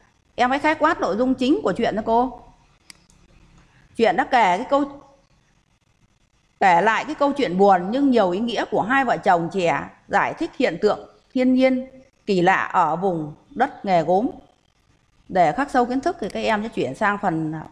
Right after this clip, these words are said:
bốn La Mã luyện tập cho cô, bài tập số một. Ghép các tiếng ở cột A với cột B để tạo thành từ có nghĩa.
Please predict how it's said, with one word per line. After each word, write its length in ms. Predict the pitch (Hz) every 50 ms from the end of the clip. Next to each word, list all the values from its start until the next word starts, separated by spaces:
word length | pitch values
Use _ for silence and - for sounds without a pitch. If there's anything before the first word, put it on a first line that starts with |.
| _ _ _ _
bốn 160 | - 175 220 285
La 60 | 320
Mã 220 | 233 220 - -
luyện 180 | - 220 160 180
tập 180 | - - 170 -
cho 80 | 196 -
cô, 320 | - 214 208 196 190 - -
bài 160 | - 180 170
tập 160 | 165 180 170 - -
số 60 | 247
một. 340 | 254 233 185 160 - - - - _ _ _ _ _ _ _ _ _ _ _ _ _ _ _ _ _ _ _ _ _ _ _
Ghép 200 | - 233 294 359 - -
các 140 | 294 320 330 -
tiếng 220 | - 254 294 370
ở 240 | 466 - 196 156 160 -
cột 160 | 175 170 165
A 340 | - - 233 233 240 233 233
với 140 | 220 254 294
cột 240 | 285 208 175 - -
B 20 |
để 320 | 233 240 240 233 202 165
tạo 300 | 156 - 202 165 127 107
thành 340 | - 214 190 175 165 156 151 147 - _ _ _ _ _ _ _ _ _ _ _ _ _ _ _ _ _ _ _ - - _ _ _ _ _ _ _ _ _ _ _ _ _ _ _ _ _
từ 220 | - 190 185 175 160
có 140 | 165 185
nghĩa. 300 | 226 240 220 - - 285